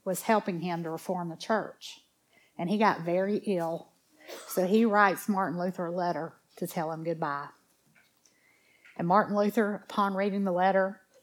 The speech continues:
sends his friend back, or his reply, and he says, "I command thee in the name of God to live, because I still have need of thee in the work of reforming the church."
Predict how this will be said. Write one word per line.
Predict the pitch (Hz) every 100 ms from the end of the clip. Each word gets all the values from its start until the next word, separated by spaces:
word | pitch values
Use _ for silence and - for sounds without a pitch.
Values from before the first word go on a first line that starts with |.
| _
sends | - - 214 220 -
his | 196
friend | - 180 190 190
back, | 180 170 165 - - - _ _ -
or | 170
his | 190 180 -
reply, | 208 - 180 170
and | 160
he | 170
says, | - 175 160 170 - - - -
"I | 214 233
command | - 160 165 208 233 240 226
thee | 233 233 247 240 - _ _ _
in | - 180
the | 151
name | 147 175 208 226
of | 247 -
God | 185 156 135 123 - - _ _ _ _ _ -
to | - 226
live, | 196 220 190 104 - - - _ _ _ - - _ _ _
because | 180 - 175
I | 180 185
still | - - 220 220
have | 214 208 196
need | 190 170
of | 156
thee | 156 147 143 - _ -
in | 165
the | 156
work | 160 175 180 - _ _ _
of | 156
reforming | 175 - 165 170 170 170
the |
church." | 170 170 147 - - -